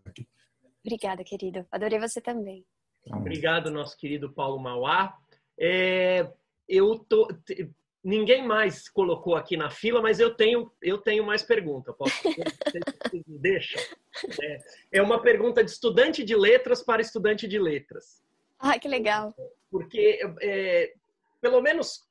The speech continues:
Speaker 3: é, eu sou um pouco mais velho que você, Aline, e, e quando eu entrei na faculdade, sempre se dizia o seguinte: olha,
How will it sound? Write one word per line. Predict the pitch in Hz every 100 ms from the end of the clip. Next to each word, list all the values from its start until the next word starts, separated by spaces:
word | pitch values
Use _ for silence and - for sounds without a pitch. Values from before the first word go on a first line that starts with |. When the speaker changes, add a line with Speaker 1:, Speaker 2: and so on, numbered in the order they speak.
| -
Speaker 3:
é, | - - - - _
eu | - 156
sou | - 160 - _ _ -
um | 143
pouco | 165 160
mais | 160 147 135
velho | 143 131
que | 131
você, | 127 131 214 196
Aline, | 156 147 143
e, | 160 165 170
e | 165
quando | - 254 254
eu | 202
entrei | 175 143 220 220 196
na | 151
faculdade, | - - 135 175 185
sempre | - 226 226
se | 226
dizia | 196 185
o | 214
seguinte: | - 170 151 175
olha, | 190 139